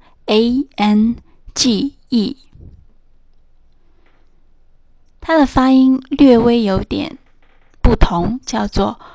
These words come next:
o，先发 o 的音，然后舌头卷起来发 rain，最后发，j 的音，orange，orange。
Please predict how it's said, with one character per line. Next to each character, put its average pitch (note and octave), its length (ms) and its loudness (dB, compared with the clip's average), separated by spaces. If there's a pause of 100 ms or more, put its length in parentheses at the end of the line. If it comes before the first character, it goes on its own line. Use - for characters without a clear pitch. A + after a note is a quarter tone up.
(300)
o， C4 580 4
先 A#3 280 -4
发 A#3 320 -4
o C#4 340 6
的 C4 140 0
音， G#3+ 280 -2 (360)
然 A3 160 -4
后 A3+ 180 2
舌 G#3 160 0
头 A3+ 140 -2
卷 G3 260 -4
起 G#3+ 140 -4
来 F#3+ 260 -6
发 - 240 -10
rain， A#3+ 840 -4 (420)
最 A3 160 0
后 G#3+ 160 -2
发 G#3 320 -4 (340)
，j B3 300 0
的 A3+ 140 -12
音， G#3+ 260 -10 (560)
orange，orange。 G#3+ 3500 2